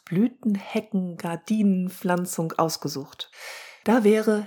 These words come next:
der Riesenschuppenkopf. Sorry, ich mach die Namen nicht.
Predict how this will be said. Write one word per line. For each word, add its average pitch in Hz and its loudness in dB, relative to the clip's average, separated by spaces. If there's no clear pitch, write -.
der 185 4
Riesenschuppenkopf. 254 0
Sorry, 190 -6
ich 196 -14
mach 165 -2
die - -10
Namen - -8
nicht. - -16